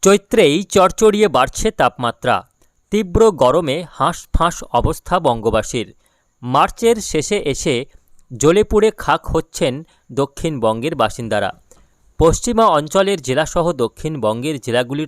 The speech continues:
তাপমাত্রা আরও বাড়বে বলে আশঙ্কা প্রকাশ করেছে আবহাওয়া দপ্তর। ইতিমধ্যেই দক্ষিণবঙ্গের একাধিক জেলাতে তাপমাত্রা চল্লিশ ডিগ্রির গণ্ডি পার করে ফেলেছে। এই মুহূর্তে সবার মনে এখন একটাই প্রশ্ন,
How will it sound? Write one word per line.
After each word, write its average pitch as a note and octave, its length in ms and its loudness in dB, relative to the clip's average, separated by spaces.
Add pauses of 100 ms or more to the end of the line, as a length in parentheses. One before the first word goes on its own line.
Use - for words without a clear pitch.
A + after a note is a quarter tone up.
তাপমাত্রা A2 580 -4 (380)
আরও F3+ 300 2
বাড়বে C#3 400 0
বলে D3+ 300 -2 (280)
আশঙ্কা D#3 480 -2
প্রকাশ B2 380 -4
করেছে A#2+ 440 -4
আবহাওয়া G#2+ 340 0
দপ্তর। G#2 400 -2 (460)
ইতিমধ্যেই A3 580 0
দক্ষিণবঙ্গের F#3 920 -2 (400)
একাধিক F3+ 460 -2
জেলাতে C#3+ 400 0
তাপমাত্রা B2 720 -2 (320)
চল্লিশ F#3 460 0
ডিগ্রির C3 380 -6
গণ্ডি A#2 380 -4
পার A2+ 260 0
করে A#2+ 240 -6
ফেলেছে। A2 500 -8 (440)
এই G#3+ 200 0
মুহূর্তে G3 520 -2 (280)
সবার E3+ 380 0
মনে B2 340 -2
এখন C3 420 -4
একটাই D#3+ 520 -4
প্রশ্ন, B2 600 -4